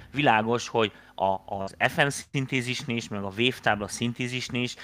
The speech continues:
már nagyon nem működött ez, hogy össze-vissza nyomkodok, és majd kijön belőle valami, mert olyan nagyon-nagyon-nagyon sok, ö, ö,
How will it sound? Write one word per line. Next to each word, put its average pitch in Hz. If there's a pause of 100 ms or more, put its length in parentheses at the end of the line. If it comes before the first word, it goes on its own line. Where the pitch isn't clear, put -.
(140)
már 104
nagyon 123
nem 113
működött 113
ez, 107
hogy 101
össze-vissza 107
nyomkodok, 107
és 104
majd 98
kijön 117
belőle 92
valami, 101 (300)
mert 107
olyan 170
nagyon-nagyon-nagyon 131
sok, -
ö, 92 (500)
ö, 101